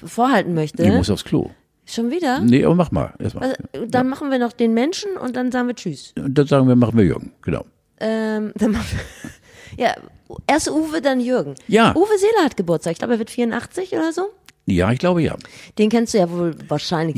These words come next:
Speaker 2: Ja,
Speaker 1: sehr
Speaker 2: aber
Speaker 1: gut.
Speaker 2: n-, nicht so furchtbar, denken immer alle. Nee, Uwe und ich, wir freuen uns immer, wenn wir uns sehen. Wir haben, äh, hier in, bei uns in Hamburg einen, äh, Fußballclub, den S C Paloma. Und, äh,
Speaker 1: Hä?
Speaker 2: äh, ja, <laughs> der heißt wirklich S C Paloma.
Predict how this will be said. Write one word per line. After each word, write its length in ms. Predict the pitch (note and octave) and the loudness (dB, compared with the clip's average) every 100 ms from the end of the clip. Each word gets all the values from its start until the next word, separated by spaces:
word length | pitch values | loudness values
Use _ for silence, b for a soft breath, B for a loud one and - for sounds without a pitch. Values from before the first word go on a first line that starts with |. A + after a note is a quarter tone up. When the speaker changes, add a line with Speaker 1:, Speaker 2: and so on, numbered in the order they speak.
| A2+ | 2
Speaker 2:
Ja, 100 | D3 | 4
Speaker 1:
sehr 120 | G3 | 4
Speaker 2:
aber 240 | - C#3+ C3+ | 4 4 4
Speaker 1:
gut. 100 | C3+ | 4
Speaker 2:
n-, 140 | A2+ | 4
nicht 180 | C#3+ - | 2 2
so 160 | A3 | -2
furchtbar, 360 | G3 G#3 F#3 D#3+ | 0 0 2 0
denken 520 | A#2+ - C#3+ E3 - | -2 -6 0 0 0
immer 220 | D3+ B2 F2+ | -2 0 0
alle. 300 | C#3 E3 G3 | 0 2 2
Nee, 260 | D3+ C#3 - B B | 2 2 0 B B
Uwe 220 | D#3+ F3 | 2 2
und 80 | G3 | 0
ich, 100 | D#3 | 0
wir 140 | D3+ B2 | 0 0
freuen 220 | D#3 F3 | 0 0
uns 120 | D3 | 0
immer, 240 | D#3 D3 C#3 | 0 0 0
wenn 140 | B2 | 2
wir 120 | A#2 | 2
uns 140 | F2+ G#2+ | 0 0
sehen. 300 | E3 A#3+ F3+ | 2 2 2
Wir 140 | D3 | 2
haben, 400 | C#3 C3 B2+ A#2 A2 B B | 0 0 2 2 -2 B B
äh, 180 | - G#2+ | -2 0
hier 240 | G2 C3 B2 | 2 4 4
in, 180 | A2 - | 2 -2
bei 140 | G2+ A2 | -4 -2
uns 240 | G#2+ - | -2 -2
in 100 | A2+ | 0
Hamburg 460 | B2 B2+ A2+ - F#2 | 2 0 -2 -4 -2
einen, 300 | G2 F2+ E2 | 2 2 4
äh, 220 | D#2 C2+ _ | 2 0 _
Fußballclub, 640 | - E3+ E3 C#3+ C#3+ A2+ | -4 -2 -2 0 0 0
den 240 | - F#2+ F#2 | -2 -2 -2
S 200 | G#2+ - | -4 -2
C 80 | B2 | -2
Paloma. 540 | G2 G#2 B2+ C3+ C#3 - B B B B | 2 4 4 2 0 -8 B B B B
Und, 300 | A2+ A2 G2 | 4 4 6
äh, 240 | G#2+ F#2+ - - | 4 4 0 -4
Speaker 1:
Hä? 320 | C#3 E3 A3 - G#2+ | -2 -2 -4 -6 -6
Speaker 2:
äh, 200 | - - | -4 -6
ja, 100 | G2+ - - | -6 -10 -12
<laughs> 420 | - - F#2 - | -12 -6 -6 -6
der 80 | - | -10
heißt 200 | - - | -8 -4
wirklich 360 | B3 - D#2 C3+ | -4 -2 -4 -4
S 140 | C#3 | -4
C 140 | - B2+ | -2 0
Paloma. 560 | C#3 D#3 C#3+ C#2+ A1 | 2 4 4 2 -2